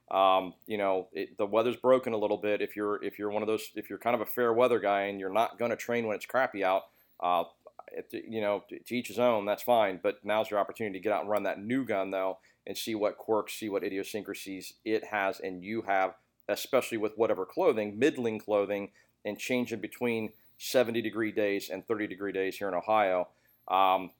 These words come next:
get out and train with your gear, test your gear. Your gear is what you're wearing every day, so just be aware of that. And, and if you can, even if it's just dry fire,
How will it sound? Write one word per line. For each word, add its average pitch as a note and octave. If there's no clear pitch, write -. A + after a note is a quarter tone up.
get A2+
out A2+
and -
train A2
with A2
your G2+
gear, G#2
test A2
your F#2+
gear. G#2+
Your F#2+
gear G2+
is F#2+
what G2
you're F#2+
wearing F#2+
every F#2
day, F#2+
so F#2+
just -
be G2
aware G2
of F2
that. F2
And, F2
and F#2
if -
you -
can, A2+
even F3
if B2+
it's G#2+
just -
dry G#2+
fire, F#2